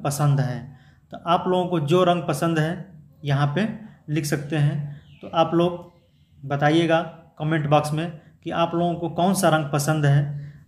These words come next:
आप लोग comment नहीं करते हैं, लेकिन हम आप लोगों को दो question पूछे हैं, एक फल के बारे में कि कौन सा फल आपको पसंद करते हैं,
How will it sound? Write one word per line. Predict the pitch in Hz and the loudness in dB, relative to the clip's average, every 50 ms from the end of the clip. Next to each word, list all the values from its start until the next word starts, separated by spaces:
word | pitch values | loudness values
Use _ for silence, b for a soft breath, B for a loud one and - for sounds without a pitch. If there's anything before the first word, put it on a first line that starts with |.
| B - | B -2
आप | 160 160 160 180 | -2 0 0 0
लोग | 180 175 180 180 | 0 0 0 0
comment | 170 160 180 196 190 | 0 2 2 2 2
नहीं | 185 175 160 165 | 2 0 0 0
करते | - 165 151 - - 156 | 2 0 0 2 2 0
हैं, | 147 147 151 160 151 - - - - - - - 156 | 0 2 0 -2 -4 -8 -10 -16 -20 -20 -12 -6 -4
लेकिन | 156 151 151 190 190 196 190 - - - - - - | -4 -2 -2 -2 -2 -2 -4 -6 -12 -16 -20 -12 -6
हम | - 160 165 175 170 - | -4 -4 -4 -4 -2 -2
आप | 170 160 160 | -2 0 0
लोगों | 175 180 170 | 0 0 0
को | 160 156 | 0 0
दो | 147 175 185 | 0 0 0
question | 180 185 180 147 - 175 | 0 0 -2 -2 0 -2
पूछे | 156 147 - 151 143 - 165 | -2 -2 -4 -6 -4 -2 -2
हैं, | 156 156 160 165 - - B B B B B B B B - | -4 -4 -6 -8 -14 -18 B B B B B B B B -6
एक | 180 160 160 160 160 - - - | -2 -2 -2 -4 -6 -10 -2 0
फल | 175 170 170 | 2 2 2
के | 170 165 | 2 2
बारे | 160 160 156 160 160 | 4 4 4 4 2
में | 156 160 170 180 - - - - _ _ | -2 -4 -6 -8 -12 -16 -20 -20 _ _
कि | - 143 | -20 -12
कौन | - 160 165 170 165 | -6 -4 -4 -2 -2
सा | - 165 151 | -2 -2 -4
फल | - - 165 160 160 | -2 0 0 2 2
आपको | 156 156 - 139 | 2 0 -2 -4
पसंद | - - - - 160 151 143 | -8 -8 -6 -6 -6 -6 -4
करते | - 151 139 - 156 | -4 -4 -4 -4 -4
हैं, | 143 151 165 170 - | -6 -6 -8 -10 -12